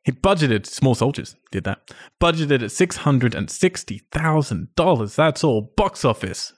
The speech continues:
sixteen million dollars. I had seen this film a few times.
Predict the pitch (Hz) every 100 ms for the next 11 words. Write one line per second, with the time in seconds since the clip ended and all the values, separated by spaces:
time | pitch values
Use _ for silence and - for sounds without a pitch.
0 | - - 147 - - 139 135 135 131 120
1 | 127 123 117 113 113 - 113 110 104 101
2 | - _ - - _ - 202 208 202 190
3 | - 180 151 170 165 160 165 160 -